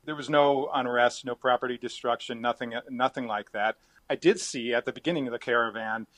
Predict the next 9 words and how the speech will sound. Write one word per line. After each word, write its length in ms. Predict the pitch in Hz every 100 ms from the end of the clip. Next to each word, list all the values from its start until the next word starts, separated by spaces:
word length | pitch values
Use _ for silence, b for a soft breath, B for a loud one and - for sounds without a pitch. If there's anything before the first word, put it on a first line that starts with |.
| b b -
a 80 | -
column 600 | - 156 143 143 127 117 B B B -
of 420 | 131 120 113 - _
armored 420 | 156 151 147 123 -
vehicles 560 | 131 202 - 104 98
pass 380 | - 123 101 -
by. 320 | - 104 123
That 160 | 123 135
was, 220 | 139 110